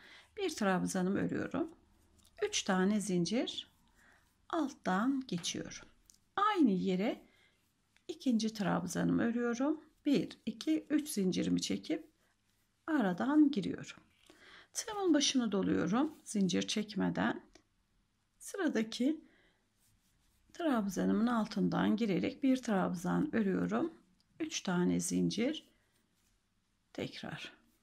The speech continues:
Bir trabzan, üç zincir altına batıyorum.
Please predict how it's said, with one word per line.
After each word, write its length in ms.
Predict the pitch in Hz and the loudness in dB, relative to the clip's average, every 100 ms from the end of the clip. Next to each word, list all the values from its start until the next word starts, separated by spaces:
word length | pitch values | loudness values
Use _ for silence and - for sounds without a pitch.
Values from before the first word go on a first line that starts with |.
| _ _ _ _ _ _ _ _ _ _ _ - - - _ _ - | _ _ _ _ _ _ _ _ _ _ _ -20 -20 -20 _ _ 0
Bir 200 | 277 262 | 0 0
trabzan, 760 | 196 180 170 175 185 226 359 - - _ _ _ _ _ _ _ _ | -2 0 0 -2 0 0 0 -4 -20 _ _ _ _ _ _ _ _
üç 200 | 311 294 | -2 -2
zincir 720 | - 185 175 165 254 320 - _ _ _ _ _ _ _ _ _ _ _ _ - | -4 -2 0 0 -2 -4 -6 _ _ _ _ _ _ _ _ _ _ _ _ -4
altına 480 | 156 - - - 180 | -4 -2 -6 -8 -10
batıyorum. 480 | - - 190 - | -14 -14 -14 -14